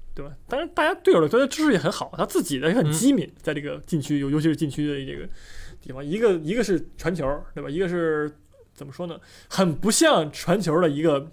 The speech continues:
Speaker 1: 传球，然后来补射进了。
Speaker 2: 嗯。
Speaker 1: 然后第二个进球是说一个补射吧，
Speaker 2: 嗯。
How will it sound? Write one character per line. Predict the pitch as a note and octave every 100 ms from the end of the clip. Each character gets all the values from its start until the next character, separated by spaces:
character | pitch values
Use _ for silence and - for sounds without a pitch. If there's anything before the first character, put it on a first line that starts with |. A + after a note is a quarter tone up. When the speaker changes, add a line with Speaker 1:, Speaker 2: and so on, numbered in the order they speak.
| -
Speaker 1:
传 | D3+
球， | D#3 B2+ C3
然 | C3+
后 | C#3
来 | C3+ C#3+ C#3+ _ -
补 | D#3+ D#3
射 | C#3 E3+
进 | C3+ D3+
了。 | - _ -
Speaker 2:
嗯。 | - -
Speaker 1:
然 | D#3+
后 | E3+
第 | B3
二 | A#3+
个 | D#3+
进 | F3
球 | C#3
是 | D#3
说 | C#3+ D#3+
一 | D3+
个 | D#3+ D3 C3+ -
补 | C#3+ C3+
射 | G#3 F3+
吧， | A#2+
Speaker 2:
嗯。 | -